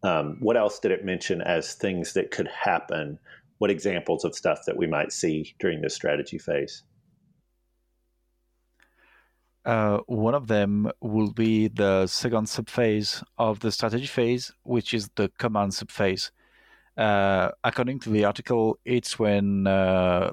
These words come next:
Speaker 2: you trigger the character special rules. Um, and they show one of the magic items, the first magic item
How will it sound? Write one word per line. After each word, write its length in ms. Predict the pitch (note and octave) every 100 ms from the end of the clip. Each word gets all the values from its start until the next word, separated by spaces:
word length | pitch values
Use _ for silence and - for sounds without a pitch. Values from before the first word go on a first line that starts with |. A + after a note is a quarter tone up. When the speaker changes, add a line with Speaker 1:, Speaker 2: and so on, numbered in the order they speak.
| -
Speaker 2:
you 720 | A2 G2 F#2+ F#2 F#2 F2+ F#2 -
trigger 420 | - B2 G#2+ G2 F#2+
the 180 | G2+ F#2+ -
character 440 | C3 A2+ - G#2+
special 320 | - A#2 A2+
rules. 360 | G2+ G2 F2+ - - - _ _ _ -
Um, 760 | G#2 F#2 F2+ F2 E2+ E2+ D#2+ - _
and 120 | A2
they 100 | A#2+
show 460 | A#2+ - A#2+ A2+ G#2+
one 160 | G#2+ B2+
of 80 | C#3
the 540 | B2 A2+ G#2+ G#2 G#2
magic 380 | G#2 A2 B2 -
items, 320 | B2 - C#3+
the 60 | A2+
first 240 | F#3 -
magic 200 | A#2 G2
item 440 | F#2+ F#2+ G2+ G2